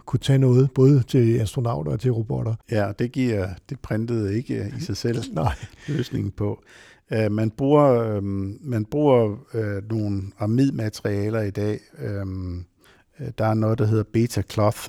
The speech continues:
Speaker 2: som, som egentlig er brandnavn, men
Speaker 1: Ja.
Speaker 2: det, det er grundlæggende f-, fiberglas,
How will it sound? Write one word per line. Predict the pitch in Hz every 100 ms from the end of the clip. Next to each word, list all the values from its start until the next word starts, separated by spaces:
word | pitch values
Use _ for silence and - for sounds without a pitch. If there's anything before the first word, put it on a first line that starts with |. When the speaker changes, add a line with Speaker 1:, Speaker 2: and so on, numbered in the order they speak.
| -
Speaker 2:
som, | - 95 90 -
som | - 101
egentlig | 131 120
er | 98 -
brandnavn, | 98 98 101 98 95 101 87 82
men | 92 87 85
Speaker 1:
Ja. | -
Speaker 2:
det, | 104 90
det | 110
er |
grundlæggende | 104 - 123 123 104 113 104 95
f-, | - - -
fiberglas, | - 131 - 92 - 95 104 - -